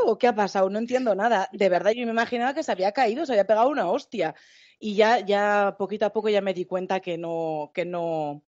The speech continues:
que no era eso, pero sí me recordó, me recordó bastante.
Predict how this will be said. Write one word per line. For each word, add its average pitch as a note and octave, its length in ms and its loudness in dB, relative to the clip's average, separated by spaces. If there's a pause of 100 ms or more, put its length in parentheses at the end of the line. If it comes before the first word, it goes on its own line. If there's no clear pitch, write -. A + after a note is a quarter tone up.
(640)
que F#3+ 120 2
no F#3+ 100 2
era F#3 200 6
eso, F3 460 -2
pero F3 240 4
sí F#3 160 -4
me F#3 140 2
recordó, F#3 500 2
me F3+ 100 0
recordó F3+ 380 0
bastante. F3 640 0